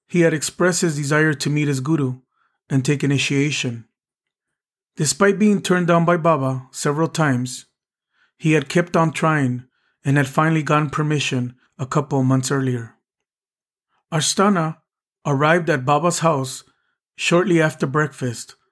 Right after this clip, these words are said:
and was fortunate enough to find the master alone. Together they sat and talked about spirituality. Baba patiently answered his disciples' questions and instructed him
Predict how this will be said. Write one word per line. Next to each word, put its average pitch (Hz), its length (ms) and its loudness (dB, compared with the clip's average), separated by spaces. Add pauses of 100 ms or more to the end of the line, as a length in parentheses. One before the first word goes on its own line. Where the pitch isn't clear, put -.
(460)
and 147 180 2
was 147 140 0
fortunate 175 540 0
enough 135 480 -2 (560)
to 156 80 -2
find 151 260 0
the 143 60 0
master 143 420 -2
alone. 139 460 -4 (920)
Together 180 380 2
they 202 160 4
sat 165 260 0
and 143 140 -2
talked 151 240 -2
about 143 260 -6
spirituality. 139 1000 -6 (1160)
Baba 151 300 0
patiently 165 540 0
answered 151 340 -2
his 131 180 -2
disciples' 135 520 -2
questions 120 640 -6 (720)
and 147 140 2
instructed 151 540 0
him 123 340 -2